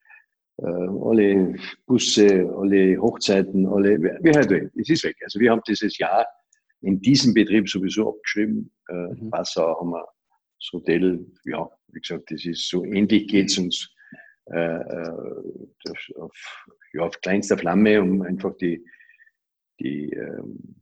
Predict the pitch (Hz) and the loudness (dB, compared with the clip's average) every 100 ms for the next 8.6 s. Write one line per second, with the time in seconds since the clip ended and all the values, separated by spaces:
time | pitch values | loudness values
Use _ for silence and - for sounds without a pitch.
0 | _ _ _ _ _ - 80 76 90 104 | _ _ _ _ _ -12 -10 -6 -2 2
1 | 101 98 98 92 - - 82 104 107 - | 2 2 0 -2 -4 -2 0 0 0 0
2 | 117 110 98 85 82 87 101 - 87 90 | 2 4 2 -2 -6 -8 -10 -6 -6 -4
3 | 95 92 - - 85 90 90 92 82 - | -4 -6 -8 -14 -8 -8 -2 0 0 -4
4 | 78 82 104 101 98 85 92 - 92 95 | -6 -4 0 0 0 -2 0 0 0 2
5 | 90 78 90 95 82 - _ _ _ - | 0 -2 -2 -2 -2 -8 _ _ _ -14
6 | 87 85 82 71 87 92 90 90 85 85 | -4 -4 -4 -8 -6 -4 -2 -4 -6 -16
7 | 78 95 92 80 82 - 73 - - 80 | -16 -16 -16 -16 -18 -18 -20 -20 -20 -20
8 | _ - 82 - 82 82 | _ -20 -20 -20 -20 -20